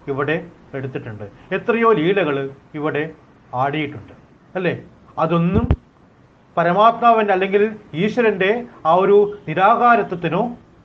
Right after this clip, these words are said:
നിർഗുണത്വത്തിനോ ഒരു മാറ്റവും ഒരു കാലത്തും വരുത്തുന്നില്ല എന്ന് പറയുക. അതുകൊണ്ടാണ് ഭഗവാനെ നിർഗുണ പരബ്രഹ്മം എന്ന് പറയുന്നത്.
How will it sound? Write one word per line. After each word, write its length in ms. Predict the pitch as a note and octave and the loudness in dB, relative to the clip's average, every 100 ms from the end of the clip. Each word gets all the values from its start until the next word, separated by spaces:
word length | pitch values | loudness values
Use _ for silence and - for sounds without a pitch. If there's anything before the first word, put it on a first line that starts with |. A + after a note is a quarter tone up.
| _ C#3+ | _ -6
നിർഗുണത്വത്തിനോ 800 | E3 F3+ C4 A#3+ D3+ C#3 C#3 C#3 - _ - | -2 0 0 0 -2 -4 -6 -10 -18 _ -4
ഒരു 180 | G3+ G#3 | -2 -2
മാറ്റവും 720 | C3+ C3 C3 C#3+ D3 E3+ - - | -2 -2 -4 -6 -6 -10 -14 -8
ഒരു 200 | C#3 A#3+ | -4 -2
കാലത്തും 480 | D#3+ B2+ B2 C3 A#2 - - A#2+ | -2 -4 -8 -12 -14 -18 -20 -12
വരുത്തുന്നില്ല 680 | C3 F3 C3+ A#2+ G#2+ A2 - _ | -10 -10 -10 -10 -10 -14 -16 _
എന്ന് 140 | A#2 G#2 | -18 -18
പറയുക. 240 | - F#2+ - _ F#3+ | -18 -20 -20 _ -4
അതുകൊണ്ടാണ് 420 | A3+ A3 G3+ F#3 | -2 0 0 0
ഭഗവാനെ 540 | D#3+ E3+ D3+ C#3 D3 - - D#3 | -2 0 0 -2 -8 -14 -12 -6
നിർഗുണ 520 | E3 E3+ E3+ F#3 G3 - _ D3+ | -6 -2 -2 -2 -6 -16 _ -8
പരബ്രഹ്മം 540 | D#3 C3 C3+ C#3 C3+ - - | -6 -8 -12 -12 -14 -18 -18
എന്ന് 180 | B2+ C#3 E3+ - | -14 -14 -16 -12
പറയുന്നത്. 460 | A2 G2 F#2 D#2+ | -12 -12 -18 -20